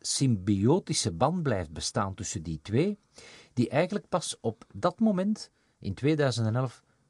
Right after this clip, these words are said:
wordt doorgeknipt. En als je nu ziet waar op dit moment C D en V en N-V A het zo moeilijk hebben met elkaar en zo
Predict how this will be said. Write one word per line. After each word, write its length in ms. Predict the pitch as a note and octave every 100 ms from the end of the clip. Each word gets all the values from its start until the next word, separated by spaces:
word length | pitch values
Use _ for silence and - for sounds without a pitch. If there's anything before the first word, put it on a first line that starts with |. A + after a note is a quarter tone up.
| _
wordt 360 | - A#2 - _ _ _
doorgeknipt. 720 | - G2 A2+ - D#2+ E2 D#2 - _ _ -
En 100 | G#2+
als 140 | G#2+
je 60 | A2+
nu 120 | G#2
ziet 300 | G#2 F3 - _ - G#2+ -
waar 200 | G2+ A2
op 140 | F2
dit 180 | D#3+ E3+
moment 380 | C3+ A2+ D#3 - - - _ _
C 240 | - B2+ A2
D 40 |
en 180 | G#2 F2+
V 200 | A#2+ C3+
en 200 | A2 A2
N-V 80 | G2
A 120 | G#2+
het 100 | G#2
zo 160 | - F2+
moeilijk 380 | G2+ G3 A3 -
hebben 200 | G2 F2
met 120 | D#2+
elkaar 420 | E2 - A#2+ D3 -
en 180 | G#2+
zo 280 | E2 G#2 G2